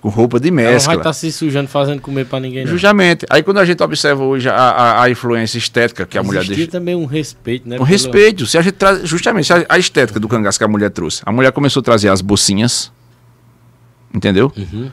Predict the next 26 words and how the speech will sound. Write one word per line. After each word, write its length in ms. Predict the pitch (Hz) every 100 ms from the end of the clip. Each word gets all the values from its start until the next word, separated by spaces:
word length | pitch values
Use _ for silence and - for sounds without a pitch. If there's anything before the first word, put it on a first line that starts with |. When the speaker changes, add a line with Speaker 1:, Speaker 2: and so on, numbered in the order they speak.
| -
Speaker 1:
As 120 | - 98
mulheres 200 | 117 127
Speaker 2:
Bolsinha 200 | - 131
de 120 | 127
lado. 260 | 120 101 95
Speaker 1:
Aquelas 320 | 90 113 110 95
bolsinhas, 440 | 98 - 123 127
as 120 | 117
bolsinhas 340 | 110 110 107 -
começaram 360 | 107 104 101
a 20 |
ficar 180 | 98 98 95
Speaker 2:
Exato. 60 |
Speaker 1:
mais 160 | 98 101
enfeitadas, 600 | 101 110 95 101 98 95
as, 60 | -
as 200 | 104 90
alças. 480 | 87 98 131 104 92
Speaker 2:
Uhum. 180 | 92 117
Speaker 1:
As 200 | 95 98
alças 260 | 117 120
começaram 340 | 101 85 82 -
a 20 |
ficar 200 | - 65
mais 220 | 64 87
enfeitadas. 680 | 92 82 - 73 82 -